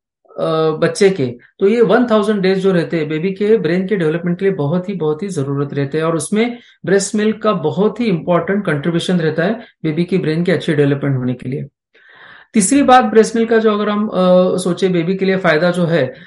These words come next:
बेबी की, अ, इन्फेक्शंस होने का प्रमाण बहुत कम हो जाता है, क्योंकि ब्रेस्ट मिल्क में बहुत सारे पेशियां रहती है और इम्यूनोग्लोबुलिन्स रहते हैं, जिसकी वजह से बेबी के रेस्पिरेटरी ट्रैक्ट इन्फेक्शंस, इंटेस्टाइन के इन्फेक्शंस होने के चांसेस बहुत कम हो जाते हैं। स्टडीज में ऐसे दिखाया गया है कि ट्वेंटी,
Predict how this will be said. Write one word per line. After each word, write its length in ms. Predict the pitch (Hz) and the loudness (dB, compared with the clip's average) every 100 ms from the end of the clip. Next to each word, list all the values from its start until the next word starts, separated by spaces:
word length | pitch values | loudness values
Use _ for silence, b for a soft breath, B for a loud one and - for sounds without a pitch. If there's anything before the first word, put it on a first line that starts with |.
| B 165 | B -2
बेबी 240 | 175 220 | 0 0
की, 80 | 240 | -4
अ, 360 | - - 185 185 | -2 2 2 2
इन्फेक्शंस 640 | 160 147 220 220 220 202 | 0 2 2 2 0 0
होने 180 | 180 185 | -2 -2
का 100 | 185 | -2
प्रमाण 340 | 175 165 175 | -4 -2 -2
बहुत 240 | 151 170 - | 0 -2 -2
कम 60 | 160 | -2
हो 160 | 143 | -2
जाता 260 | 135 127 143 | -2 -2 -2
है, 160 | 214 | -2
क्योंकि 280 | 214 185 185 | -2 -2 -2
ब्रेस्ट 340 | 175 156 147 196 | -2 -2 -2 0
मिल्क 180 | 196 196 | -2 0
में 240 | 196 208 - B B | -2 -2 -6 B B
बहुत 220 | 170 196 | 2 2
सारे 180 | 196 196 | 2 2
पेशियां 480 | 190 160 143 196 196 | 2 -2 0 0 2
रहती 280 | 180 180 190 | 2 2 2
है 260 | 185 190 B B B | 2 0 B B B
और 340 | 151 156 160 185 | 0 2 2 0
इम्यूनोग्लोबुलिन्स 800 | 185 190 208 196 185 185 180 175 | 0 0 0 0 0 0 -2 -4
रहते 200 | 151 170 | -2 -2
हैं, 80 | |
जिसकी 260 | 160 147 196 | -2 -4 -2
वजह 180 | 175 170 | 0 -2
से 260 | - 190 | -2 0
बेबी 320 | 185 156 175 180 | 0 -2 -2 -2
के 340 | 196 196 208 - _ _ 175 | 2 4 4 -2 _ _ -2
रेस्पिरेटरी 460 | 170 - 214 202 | -2 0 -2 0
ट्रैक्ट 280 | 185 190 190 | 2 2 2
इन्फेक्शंस, 720 | 160 160 180 - 170 170 - B B B | 0 0 -4 -2 -2 -4 -6 B B B
इंटेस्टाइन 540 | - 165 208 202 196 185 | -2 2 2 2 2 2
के 80 | |
इन्फेक्शंस 540 | 175 143 160 - 175 170 | 0 0 -4 -2 -2 -2
होने 140 | 160 | -4
के 120 | 165 185 | -2 -4
चांसेस 500 | 160 143 139 208 190 | -2 -4 -2 -4 -2
बहुत 240 | 170 185 175 | -2 0 -2
कम 80 | |
हो 160 | 165 135 | 0 0
जाते 240 | 131 131 | 0 -2
हैं। 40 | 143 | -2
स्टडीज 320 | 170 175 180 | 0 0 0
में 80 | 185 | 0
ऐसे 200 | 143 190 | 0 0
दिखाया 300 | 180 180 180 | 2 2 2
गया 140 | 175 | 4
है 100 | 175 | 2
कि 120 | 175 | 2
ट्वेंटी, 500 | 185 156 156 196 202 | -2 -2 -2 -2 -2